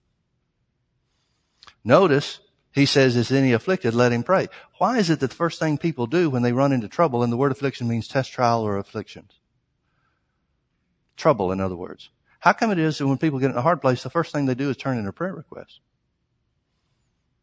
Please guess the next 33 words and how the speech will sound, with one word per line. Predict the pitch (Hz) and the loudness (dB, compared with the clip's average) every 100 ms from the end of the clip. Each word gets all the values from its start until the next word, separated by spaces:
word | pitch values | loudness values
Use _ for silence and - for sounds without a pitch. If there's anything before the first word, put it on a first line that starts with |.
| _ _ _ _ _ _ _ _ _ _ _ _ _ _ _ _ _ _ _ _ _ _ _ _ _ _ _ _ _ _ - - - | _ _ _ _ _ _ _ _ _ _ _ _ _ _ _ _ _ _ _ _ _ _ _ _ _ _ _ _ _ _ -20 -20 -2
I | |
learned | 196 202 196 | 4 4 4
something | 196 165 151 | 2 2 -2
from | 131 143 | -2 4
Brother | 151 139 | 4 4
Hagin | 151 139 | 2 2
again, | 123 120 135 | 0 0 0
and | 117 | -2
forgive | 117 143 | -2 0
me | 135 | 0
for | 113 | -2
using | 117 131 113 110 104 _ _ | -2 -2 -2 -4 -6 _ _
him | 143 | 2
as | 135 123 | 4 2
an | 117 | 0
example, | 107 123 151 120 | -2 0 0 -2
but | 113 113 | -2 -2
he | 127 | -2
was | 113 | -4
my | 110 | -8
spiritual | 104 113 107 - | -8 -10 -10 -6
father, | 104 117 | -4 -4
and | 127 | -4
he's | 113 | -8
who | - | -6
I | 107 | -6
learned | 104 156 147 | -4 -6 -8
from. | 87 - _ _ - - - | -14 -20 _ _ -20 -20 -2
I | 180 | 2
heard | 214 147 | 2 4
Brother | 156 143 | 2 4
Hagin | 147 139 123 | 2 0 -2
say, | 139 127 | 0 0